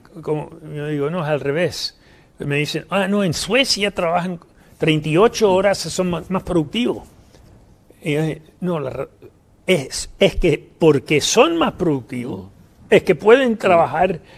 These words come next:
Speaker 1: en treinta y ocho horas".
Speaker 2: O sea, nosotros debiéramos ser más productivos para
Speaker 1: Para
Speaker 2: llegar a
Speaker 1: llegar a,
Speaker 2: trabajar cuarenta
Speaker 1: a
Speaker 2: horas.
Speaker 1: ese, y no, no al revés.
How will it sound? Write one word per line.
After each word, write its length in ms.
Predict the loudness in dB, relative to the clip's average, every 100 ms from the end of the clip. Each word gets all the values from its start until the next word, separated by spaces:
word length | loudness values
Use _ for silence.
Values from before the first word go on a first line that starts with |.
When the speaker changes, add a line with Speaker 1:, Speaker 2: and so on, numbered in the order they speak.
| -12
Speaker 1:
en 160 | -6 -4
treinta 460 | 2 0 2 2 2
y 100 | 2
ocho 360 | 0 0 -6 -2
horas". 400 | 0 -2 -4 -8
Speaker 2:
O 60 | 0
sea, 100 | 0
nosotros 260 | 0 0
debiéramos 380 | 0 2 2 0
ser 140 | -4 0
más 220 | 0 0
productivos 640 | 0 -2 -2 -6 -4 -4 0
para 160 | 0 4
Speaker 1:
Para 280 | 6 8 8
Speaker 2:
llegar 120 | 8
a 20 |
Speaker 1:
llegar 160 | 8 8
a, 20 |
Speaker 2:
trabajar 240 | 8 8 6
cuarenta 160 | 8
Speaker 1:
a 40 | 10
Speaker 2:
horas. 100 | 10 8
Speaker 1:
ese, 320 | 6 0 0
y 60 | 2
no, 260 | 2 2 0
no 180 | 2 4
al 100 | 2
revés. 200 | -2